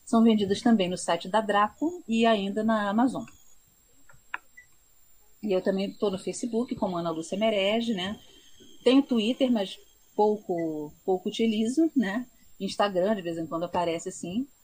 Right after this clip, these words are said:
Facebook realmente é a rede social que eu uso mais, né? E qualquer coisa, se alguém quiser me procurar e tal, pra bater um papo, né, sobre literatura, alguma coisa assim, seja bem-vindo.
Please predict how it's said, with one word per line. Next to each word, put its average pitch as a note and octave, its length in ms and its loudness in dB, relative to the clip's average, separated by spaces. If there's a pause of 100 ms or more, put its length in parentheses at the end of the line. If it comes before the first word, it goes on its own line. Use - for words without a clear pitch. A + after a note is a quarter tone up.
(100)
Facebook F3 420 -6
realmente F#3 320 -6
é - 20 -4
a F3 40 -6
rede F3 160 -10
social F#3 340 -6
que G#3+ 80 -6
eu F#3+ 80 -4
uso F3 180 -4
mais, A#3+ 600 -2
né? A3 180 -2 (520)
E C#4+ 100 -2
qualquer E4+ 320 0
coisa, E4+ 320 2 (200)
se - 120 -10
alguém B3+ 180 -2
quiser G#3+ 200 -2
me G#3 60 -4
procurar G3+ 640 0
e F3 40 -10
tal, F#3 180 -2
pra F3+ 120 -8
bater F3 200 -8
um G#3 60 -4
papo, D4 720 0 (480)
né, G#3+ 380 -2
sobre F3 260 -8
literatura, F3+ 760 -6
alguma E3+ 200 -10
coisa F3+ 200 -8
assim, G#3 160 -10
seja C4+ 220 -6
bem-vindo. C#4+ 440 -2